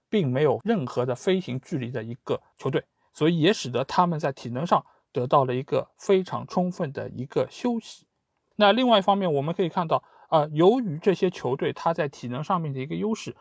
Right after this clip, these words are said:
也使得能够进一步缩小强队和弱队之间的一个区别。啊，这个情况其实大家不知道能不能理解啊，就是如果当两个球队体能都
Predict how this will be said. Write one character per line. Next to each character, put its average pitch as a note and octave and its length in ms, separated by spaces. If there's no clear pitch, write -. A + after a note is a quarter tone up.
也 F3+ 200
使 - 220
得 C#3 200
能 C#3 180
够 G3 200
进 C#4+ 300
一 C#3 60
步 E3+ 200
缩 D4 320
小 A#2+ 300
强 C3+ 220
队 D#3+ 160
和 C3 160
弱 E3+ 180
队 C#3 140
之 - 100
间 D#3 180
的 D#3 120
一 A#2+ 140
个 B2+ 160
区 - 200
别。 - 180
啊， C#3 120
这 E4 160
个 - 80
情 - 160
况 E3 140
其 E3+ 120
实 F3 120
大 G3 160
家 F#3+ 260
不 - 80
知 G#3+ 60
道 G#3 60
能 E3+ 160
不 G3+ 40
能 G#3 120
理 E3 120
解 F3+ 140
啊， - 60
就 A#3+ 160
是 G3+ 120
如 G3+ 240
果 - 320
当 B3 180
两 C#3 160
个 D#3 120
球 - 180
队 D3+ 100
体 B2+ 200
能 C3+ 180
都 C4 220